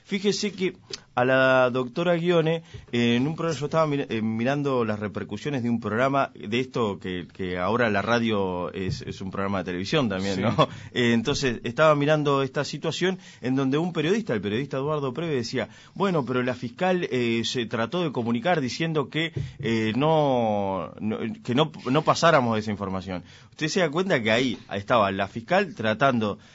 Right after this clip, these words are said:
Speaker 1: eh, de decirle al periodista, yo creo que hasta de implorarle a un
Speaker 2: Que
Speaker 1: periodista
Speaker 2: si vos lo
Speaker 1: que
Speaker 2: difundís esto, perjudica la investigación.
Speaker 1: Claro,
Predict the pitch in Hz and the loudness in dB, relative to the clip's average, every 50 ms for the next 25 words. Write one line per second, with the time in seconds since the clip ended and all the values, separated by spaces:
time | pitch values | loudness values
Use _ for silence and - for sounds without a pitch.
0 | - _ - 107 110 110 110 107 101 117 117 117 113 110 104 98 92 104 113 123 | -20 _ -2 0 2 2 2 2 2 2 2 2 2 0 -2 -6 -6 -2 0 0
1 | 120 - - 190 202 180 160 139 120 110 95 117 117 127 147 170 160 - - - | 0 0 2 2 2 2 4 2 2 2 0 0 0 2 2 0 0 -4 -8 -16
2 | _ _ _ _ _ _ _ _ _ _ _ - - - 113 110 196 208 156 110 | _ _ _ _ _ _ _ _ _ _ _ -20 -16 -12 -8 -6 -6 -4 -4 -6
3 | 101 - - 90 90 90 90 87 - - 104 107 113 147 185 185 160 123 101 90 | -6 -6 -6 -6 -4 -4 -6 -6 -4 -2 -2 0 4 4 4 4 4 2 -2 -6
4 | 87 85 85 85 - - - 95 95 104 113 117 110 110 147 156 156 123 120 131 | -6 -8 -10 -10 -8 -8 -6 -4 -4 -2 -2 -4 -2 0 0 0 0 0 -4 -4
5 | 143 160 165 165 156 143 147 165 165 165 147 160 180 170 175 185 185 160 135 113 | -2 0 2 2 2 2 0 2 2 0 0 0 -2 0 2 0 0 0 -4 -2
6 | - 139 127 123 - 131 135 147 139 143 135 127 117 110 - 139 139 139 156 160 | 0 0 0 0 0 -2 -2 0 0 0 0 2 0 0 2 4 6 8 8 8
7 | 139 123 110 107 104 - | 8 6 4 2 0 -4